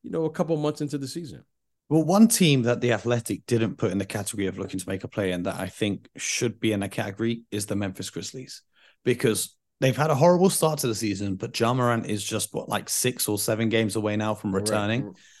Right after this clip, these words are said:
Speaker 1: right.
Speaker 2: And they will definitely be looking to make the play in when he returns.
Speaker 1: Yes.
Speaker 2: Um,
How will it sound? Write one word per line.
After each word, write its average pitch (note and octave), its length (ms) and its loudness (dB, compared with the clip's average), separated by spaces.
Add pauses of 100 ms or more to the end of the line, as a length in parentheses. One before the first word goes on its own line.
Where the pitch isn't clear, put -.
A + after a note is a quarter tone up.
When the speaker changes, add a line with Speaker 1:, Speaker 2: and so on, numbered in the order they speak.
Speaker 1:
right. G#2+ 300 -4
Speaker 2:
And C#3 180 4
they C#3 140 6
will C3 160 6
definitely B2 560 0
be A2+ 100 0
looking A2 300 -2
to G2+ 100 -4
make G#2+ 220 -2
the G#2+ 80 0
play A2 340 0
in G2 300 -4 (480)
when A#2 180 0
he A2+ 140 2
returns. A#2+ 800 -4 (180)
Speaker 1:
Yes. G#2 560 -8
Speaker 2:
Um, A2+ 300 0